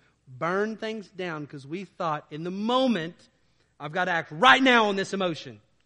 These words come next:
The scriptures would encourage you, don't go that route. Okay, so that's number two. Are y'all still with me? Are you good? Okay. Number three, I will not examine this emotion.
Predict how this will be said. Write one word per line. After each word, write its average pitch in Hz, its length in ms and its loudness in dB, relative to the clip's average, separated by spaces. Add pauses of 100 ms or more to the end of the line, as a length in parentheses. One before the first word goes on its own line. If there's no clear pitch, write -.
(540)
The - 60 -20
scriptures 180 440 -8
would 151 140 -10
encourage 139 420 -8
you, 123 180 -12 (800)
don't 160 140 -10
go 143 160 -10
that 127 180 -12
route. 117 260 -18 (1700)
Okay, 233 220 2
so 233 100 -2
that's 277 140 2
number 277 180 0
two. 175 380 -4 (320)
Are 175 60 -4
y'all 240 120 2
still 240 160 -4
with 240 160 0
me? 254 240 -6
Are 185 60 -12
you 190 100 -8
good? 214 320 -6 (1400)
Okay. 127 260 -12 (1300)
Number 180 180 -6
three, 143 380 -8 (580)
I 165 140 -6
will 165 140 -6
not 160 200 -6
examine 143 440 -8
this 131 180 -14
emotion. 120 480 -14